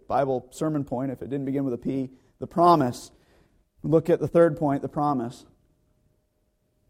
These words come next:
Look at verses twenty-four through twenty-nine with me.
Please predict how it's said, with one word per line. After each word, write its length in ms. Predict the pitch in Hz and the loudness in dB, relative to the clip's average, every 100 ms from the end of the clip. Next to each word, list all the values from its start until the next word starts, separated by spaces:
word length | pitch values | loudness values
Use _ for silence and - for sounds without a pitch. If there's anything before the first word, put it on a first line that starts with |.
| _ _ _ - _ _ _ _ _ _ - | _ _ _ -20 _ _ _ _ _ _ -6
Look 160 | 143 | -4
at 100 | 160 | 0
verses 340 | 147 143 143 - | 2 2 -2 -6
twenty-four 460 | 139 139 127 123 | -4 -2 -2 -4
through 140 | 123 117 | -4 -8
twenty-nine 480 | 127 117 107 98 | -6 -6 -6 -8
with 160 | 98 - | -10 -12
me. 160 | - | -14